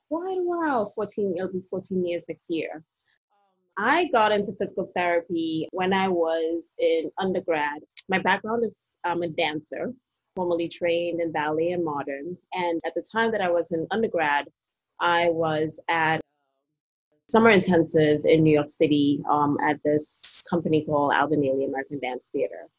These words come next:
And while I was there, at the beginning of the semester, with the summer program, my grandmother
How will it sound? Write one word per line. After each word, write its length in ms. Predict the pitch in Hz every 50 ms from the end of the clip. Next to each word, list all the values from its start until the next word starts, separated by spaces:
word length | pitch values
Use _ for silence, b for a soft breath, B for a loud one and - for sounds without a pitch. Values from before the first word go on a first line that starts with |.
| _ _ _ _ _ _ _
And 120 | - 170 170
while 240 | 180 208 240 262 269
I 100 | 254 226
was 260 | 208 202 180 - -
there, 420 | - 180 170 165 165 160 160 156 156
at 140 | 151 151
the 80 | - 151
beginning 460 | 156 170 156 156 214 220 233 214 190
of 100 | 170 151
the 80 | - 160
semester, 800 | - - 175 160 156 147 147 - - - - 147 139 139 139 143 151
with 160 | - - -
the 80 | 165 165
summer 260 | 160 - 170 160 156
program, 720 | 156 - 160 156 151 151 147 143 143 139 135 139 147 147 - _ _ _ _ _ _ _ _ _ _ _ _ _ -
my 140 | - 156 -
grandmother 400 | 240 277 302 277 220 170 156